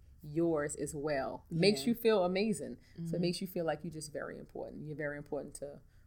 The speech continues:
Speaker 1: whatever, wherever you wanna take that, you know?
Speaker 2: Yeah. So
Speaker 1: Yeah.
Speaker 2: I, I like everything about that. Uh,
Speaker 1: Mm-hmm.
Speaker 2: it's, you know, it's a dope concept.
Speaker 1: Thank you.
Speaker 2: You're welcome. So, uh, listeners, in closing,
Speaker 1: Mm-hmm.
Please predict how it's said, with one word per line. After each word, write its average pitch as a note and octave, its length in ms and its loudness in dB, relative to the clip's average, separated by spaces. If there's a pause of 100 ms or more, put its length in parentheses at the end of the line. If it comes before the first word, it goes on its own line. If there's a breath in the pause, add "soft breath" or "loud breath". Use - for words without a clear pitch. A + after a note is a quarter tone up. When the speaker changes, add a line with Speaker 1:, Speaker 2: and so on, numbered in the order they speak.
(160)
Speaker 1:
whatever, D3+ 420 -2
wherever D#3 280 -6
you D3 100 -10
wanna D3+ 200 -12
take - 220 -16
that, - 220 -16
you F#3+ 120 -4
know? F3+ 180 0
Speaker 2:
Yeah. C3 200 -6 (320)
So F3 100 2
Speaker 1:
Yeah. F3+ 220 8
Speaker 2:
I, E3+ 60 10
I F3 40 10
like E3+ 220 4
everything D3+ 400 0
about C#3 340 0
that. D3 400 0
Uh, - 60 2
Speaker 1:
Mm-hmm. D3+ 400 0
Speaker 2:
it's, E3 240 0 (120)
you F3 120 -2
know, E3 140 2
it's D#3+ 120 2
a F#3 60 8
dope D#3 260 6
concept. D3 640 -4 (400 soft breath)
Speaker 1:
Thank A#3+ 200 -6
you. F#3 120 -8 (220)
Speaker 2:
You're A3+ 140 4
welcome. E3+ 540 6 (360 soft breath)
So, D#3+ 380 10
uh, F3+ 500 12
listeners, B3+ 680 4
in G#3 160 6
closing, G3+ 720 8 (200)
Speaker 1:
Mm-hmm. F#3 220 -2